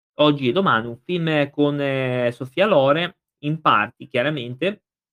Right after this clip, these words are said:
La storia appunto di questo qui, ehm, anzi l'ultima parte, questo qua che va, questa escort, non so, da questa signorina,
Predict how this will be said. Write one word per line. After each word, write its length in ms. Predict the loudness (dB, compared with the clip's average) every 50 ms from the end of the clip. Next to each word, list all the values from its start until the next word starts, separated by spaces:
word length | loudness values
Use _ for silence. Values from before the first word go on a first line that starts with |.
| _ _ _ _ _ _ _ _ _ _ _ _ -12
La 140 | -10 -10
storia 280 | -8 _ -2 0 0 0
appunto 280 | -2 -2 -6 -2 -2 -2
di 120 | -2 -2
questo 260 | -6 -6 -6 -6 -10
qui, 320 | -6 -2 -2 -2 -2 -4 _ _ _ _ _ _ _ _ _ _ -8
ehm, 760 | -4 -2 0 0 0 0 0 0 0 0 -2 -2 -4 -6 -4
anzi 380 | -2 -2 -2 -2 -4 -4 -4 0
l'ultima 440 | 2 4 2 2 0 -2 -6 -4 -2
parte, 420 | 0 2 2 2 0 -2 -8 -16
questo 240 | -14 -12 -10 -6 -2
qua 240 | 0 2 2 2 0
che 80 | -2 -6
va, 560 | -2 2 2 4 4 4 4 4 2 0 -2 -4 _ _ _ _ _ _ _ _
questa 500 | -8 -6 -6 -4 -4 -4 -2 -2 -2 -4 -6
escort, 400 | -8 -8 _ -10 -10 -10 _ -14
non 200 | -16 -14 -16 -16
so, 180 | -18 _ -18 -16
da 140 | -16 -16 -20
questa 240 | -20 -20 _ _
signorina, 640 | _ _ -10 -6 -4 -4 -4 -4 -6 -6 -6 -8 -8